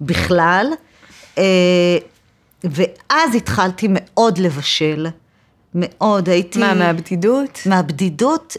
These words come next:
Speaker 1: התחלתי, אה, לבשל סירים, להפיץ ריח של בית. וזה עשה לי נורא נעים. בכלל, אני מאמינה מאוד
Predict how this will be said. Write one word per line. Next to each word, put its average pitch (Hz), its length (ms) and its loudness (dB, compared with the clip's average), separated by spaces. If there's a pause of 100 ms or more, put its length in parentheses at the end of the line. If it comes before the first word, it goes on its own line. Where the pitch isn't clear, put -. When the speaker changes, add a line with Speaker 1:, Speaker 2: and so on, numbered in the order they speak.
Speaker 1:
התחלתי, 254 560 -2
אה, 240 240 4
לבשל 220 320 0
סירים, 233 460 0
להפיץ 190 440 -2
ריח 202 240 -2
של 180 200 -6
בית. 156 640 -4 (680)
וזה 175 300 0
עשה 185 300 0
לי 226 140 2
נורא 190 240 2
נעים. 202 480 -2 (400)
בכלל, 226 380 0
אני 202 160 0
מאמינה 202 520 2
מאוד 226 600 0